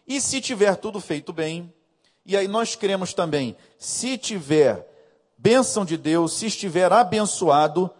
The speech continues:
no final ele colhe o fruto da terra.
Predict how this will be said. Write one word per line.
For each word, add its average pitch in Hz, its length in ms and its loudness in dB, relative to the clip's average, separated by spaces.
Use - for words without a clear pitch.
no 269 160 2
final 202 720 2
ele 190 180 0
colhe 156 300 2
o 156 40 -6
fruto 127 300 -8
da 131 120 0
terra. 92 440 -6